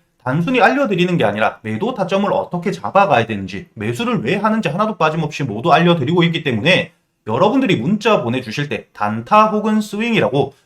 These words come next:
둘 다 적어 보내주셔도 되고요. 여러분 매매 스타일에 맞게 함께 적어 보내주시면 제가 백 프로 무료로 모두 챙겨드릴 겁니다.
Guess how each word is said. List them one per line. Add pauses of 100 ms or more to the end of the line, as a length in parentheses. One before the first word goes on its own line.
둘
다
적어
보내주셔도
되고요. (240)
여러분
매매
스타일에
맞게
함께
적어
보내주시면
제가
백
프로
무료로
모두
챙겨드릴
겁니다.